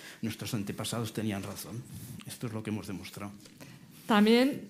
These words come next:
Speaker 2: también se está mirando ahora, eh, cómo afecta la dieta mediterránea, el aceite de oliva virgen extra, eh, en la obesidad, porque ahora estáis con Predimed Plus, ¿verdad? Eh, ¿nos puedes comentar un poco,
Speaker 1: Sí,
Speaker 2: eh,
Speaker 1: la,
Speaker 2: en qué
Speaker 1: eh,
Speaker 2: consiste?
Speaker 1: ya, ya en el Predimed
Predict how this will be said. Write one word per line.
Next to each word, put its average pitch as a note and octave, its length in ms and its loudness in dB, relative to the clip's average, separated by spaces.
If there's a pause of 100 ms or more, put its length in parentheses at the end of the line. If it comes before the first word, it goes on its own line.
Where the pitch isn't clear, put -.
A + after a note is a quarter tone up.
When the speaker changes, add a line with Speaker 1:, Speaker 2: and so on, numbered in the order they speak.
(140)
Speaker 2:
también G#3+ 280 6
se A#3+ 80 4
está B3 180 2
mirando A3+ 320 6
ahora, A#3+ 400 4 (120)
eh, F#3+ 120 -4
cómo G#3+ 180 4
afecta A3+ 360 2
la G#3+ 140 6
dieta G#3 200 4
mediterránea, G#3 800 0
el G3+ 80 -2
aceite G3 280 0
de G#3+ 60 2
oliva G#3 200 2
virgen G3+ 280 0
extra, A3+ 400 -2
eh, F#3+ 380 -2
en G3+ 100 2
la F#3 100 2
obesidad, F#3 480 0
porque G3 400 -4 (380)
ahora G#3 180 6
estáis A#3 280 2
con G3+ 280 2
Predimed G3+ 440 4
Plus, - 400 -2 (140)
¿verdad? F3+ 320 -2 (320)
Eh, G#3 420 4
¿nos G#3+ 540 2
puedes A3+ 180 0
comentar B3+ 320 2
un A#3+ 80 2
poco, A3+ 680 0 (180)
Speaker 1:
Sí, A#2+ 320 0
Speaker 2:
eh, G#3 160 0
Speaker 1:
la, B2+ 320 4 (280)
Speaker 2:
en G#3 60 0
qué G3+ 60 0
Speaker 1:
eh, G#3 40 -4
Speaker 2:
consiste? G#3+ 320 0
Speaker 1:
ya, D#3 200 4
ya D3+ 120 6
en E3 80 6
el E3+ 100 4
Predimed C#3 500 2